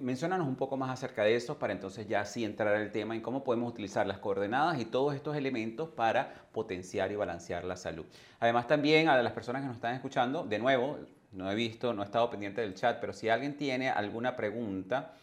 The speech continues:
este, recuerden de que la pueden hacer, eh, a través del panel de preguntas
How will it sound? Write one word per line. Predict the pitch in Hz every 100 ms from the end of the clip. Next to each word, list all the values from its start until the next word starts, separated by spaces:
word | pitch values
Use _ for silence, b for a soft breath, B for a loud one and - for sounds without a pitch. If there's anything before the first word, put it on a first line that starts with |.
| B B B
este, | 113 107 107 - 110
recuerden | 104 104 117 120 135
de | 127 123
que | 120 113 113 117 71 110
la | 104 104
pueden | 117 120 135 131
hacer, | 107 - 123 117 120 - B B B -
eh, | 120 117
a | 113 110
través | 107 110
del | 123 127
panel | - 131 131 135
de | 123
preguntas | 110 98 107 123 123 135